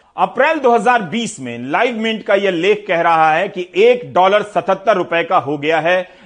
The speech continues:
ऐतिहासिक गिरावट है और यह जल्दी ही एक डॉलर अस्सी रुपए का हो जाएगा। अप्रैल दो हज़ार बीस में यूक्रेन युद्ध नहीं हुआ था, मगर लाइव मिंट एक डॉलर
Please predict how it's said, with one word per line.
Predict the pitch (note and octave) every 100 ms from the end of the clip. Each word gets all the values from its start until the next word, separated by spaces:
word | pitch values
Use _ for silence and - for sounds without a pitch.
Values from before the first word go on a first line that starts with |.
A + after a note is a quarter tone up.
| -
ऐतिहासिक | G#3 C4+ C4 G#3+ G3+ - F#3+
गिरावट | C#3+ C#3 C#3 C#3+
है | - - _ _ _ -
और | G3+ B3
यह | C4
जल्दी | G3 G#3+ A#3 C4
ही | B3+ B3
एक | A3+ F#3+
डॉलर | D#3 D#3+ A2+ F#2 - _ -
अस्सी | A#3+ B3 C#4
रुपए | A#3 F#3+ F3+
का | F3
हो | D3 C3+
जाएगा। | B2 G#2+ G2 D#2+ - _ _ _ _ _ -
अप्रैल | G3+ - B3+ D4
दो | C4
हज़ार | A3+ A3 A3 G#3+
बीस | D#3 A3 -
में | G#3+ G3+
यूक्रेन | F#3 - G3+ A3 G#3+
युद्ध | G3 F3
नहीं | F3+ E3+ D#3+ F#3+
हुआ | D#3+ C#3 A#2
था, | - - - _ _ _ -
मगर | E3+ G3+ G3
लाइव | F#3+ G#3 A#3 C4 G3+
मिंट | G3+ G#3+ C#3+ A2+ - -
एक | G3 A#3+ B3+ B3 D3
डॉलर | F#3 F#3+ F#3+ F#3+ F#3+